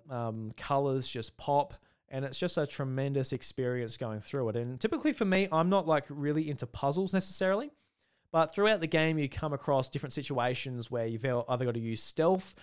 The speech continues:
to get around these particular creatures, or, you know, you're just working out puzzles, like, trying to, um, try and figure out just, like, a simple puzzle. There's one with, like, dots you've gotta line up and all that, but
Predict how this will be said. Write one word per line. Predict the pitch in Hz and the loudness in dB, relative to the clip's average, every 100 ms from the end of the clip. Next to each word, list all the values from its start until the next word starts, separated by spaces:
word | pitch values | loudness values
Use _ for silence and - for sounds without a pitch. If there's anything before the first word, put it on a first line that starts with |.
| - | -20
to | - | -10
get | 131 135 | -2 0
around | 127 131 131 131 | 0 0 0 -2
these | 123 123 | -4 -4
particular | - - 139 - 123 | -6 -10 -10 -6 -6
creatures, | - 180 180 - 180 175 - - - - _ _ - | -2 -2 0 4 4 4 0 -12 -20 -20 _ _ 4
or, | 160 165 160 156 147 - _ | 8 10 12 10 6 0 _
you | 160 147 | -4 -2
know, | 139 | 0
you're | 135 131 | -2 -2
just | 131 | 0
working | 139 123 131 | 2 0 0
out | 113 | -8
puzzles, | - 123 117 113 110 | -2 -2 -2 -4 -4
like, | 113 101 | -4 -6
trying | - 117 110 110 | -8 -6 -4 -6
to, | - 113 104 101 - _ _ | -4 -4 -2 -4 -8 _ _
um, | 123 110 107 101 98 _ _ _ _ _ _ _ _ _ _ | -8 -6 -6 -10 -12 _ _ _ _ _ _ _ _ _ _
try | - 127 | -10 -8
and | 107 | -6
figure | 117 104 | -8 -6
out | 104 - | -8 -8
just, | 107 | -10
like, | 107 101 | -10 -8
a | |
simple | - 110 | -10 -10
puzzle. | 98 117 110 | -6 -6 -2
There's | 120 117 | -2 -2
one | 139 139 139 | 0 0 0
with, | 135 120 | -2 -2
like, | 107 107 | -4 -4
dots | 131 131 131 - | -2 -2 -2 -10
you've | 120 | -6
gotta | 131 120 | -4 -2
line | 120 123 120 | -2 -2 -4
up | 120 | -6
and | 127 | -6
all | 117 | -8
that, | 120 120 | -6 -4
but | 139 | -6